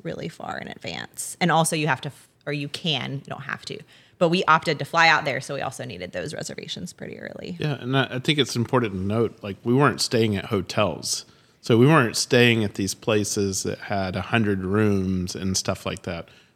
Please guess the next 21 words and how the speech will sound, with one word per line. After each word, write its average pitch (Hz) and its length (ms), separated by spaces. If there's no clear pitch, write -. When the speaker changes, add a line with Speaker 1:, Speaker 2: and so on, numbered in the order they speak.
Speaker 2:
We 127 100
were 117 80
staying 107 380
at - 140
very 95 240
small 90 720
lodges 101 760
and 90 680
Speaker 1:
Cabins. 151 560
Speaker 2:
cabins 110 680
and 98 140
Speaker 1:
Mm-hmm. - 40
Speaker 2:
stuff - 280
like 90 180
that. 104 400
But 123 260
for - 240
those 110 320
listening, 95 640
are 101 240
there 156 360